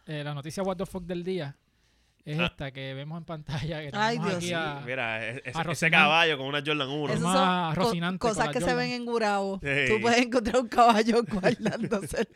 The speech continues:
Speaker 3: la
Speaker 2: So, este es el momento donde toda la gente de Puerto Rico, en Morovi, ahora van a estar bien, mira, cinco cincuenta por un caballo. O sea, eso está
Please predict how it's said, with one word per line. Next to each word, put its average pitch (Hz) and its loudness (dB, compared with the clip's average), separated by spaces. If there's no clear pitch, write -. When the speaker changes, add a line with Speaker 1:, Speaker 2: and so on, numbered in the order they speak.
Speaker 3:
la 208 -4
Speaker 2:
So, 165 -6
este 165 -4
es 220 -2
el 220 -2
momento 208 -4
donde 131 -6
toda 131 -2
la 170 0
gente 165 -6
de 156 -4
Puerto 147 -6
Rico, 156 -4
en 131 -6
Morovi, 131 -4
ahora 127 -6
van 139 -8
a - -10
estar 131 -12
bien, 131 -10
mira, 131 -4
cinco 120 -12
cincuenta 120 -8
por 127 -10
un 123 -16
caballo. 98 -8
O 101 -20
sea, 107 -12
eso 117 -12
está 156 -8